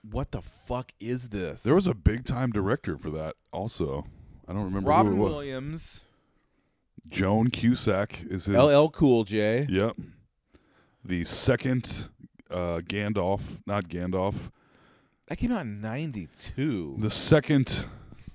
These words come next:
Speaker 2: Michael Gambon, who he played the wizard in fucking Harry Potter.
Speaker 1: Oh, yeah.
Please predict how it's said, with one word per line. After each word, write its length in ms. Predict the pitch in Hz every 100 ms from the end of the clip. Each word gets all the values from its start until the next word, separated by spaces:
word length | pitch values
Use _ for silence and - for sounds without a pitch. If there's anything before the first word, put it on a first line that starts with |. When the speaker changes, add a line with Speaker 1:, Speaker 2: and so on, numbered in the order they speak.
| _ _ _
Speaker 2:
Michael 320 | 101 127 139
Gambon, 760 | 120 131 120 123 123 107 90 76 - -
who 180 | 117 113
he 160 | 131
played 460 | 120 - 135 131 117
the 80 | 117
wizard 540 | 107 131 120 107 92
in 320 | 87 85 80 - -
fucking 360 | - 104 98
Harry 240 | 98 104 98
Potter. 440 | 113 101 82 78 - _ _ _ _ _ _
Speaker 1:
Oh, 120 | 135
yeah. 340 | 156 175 92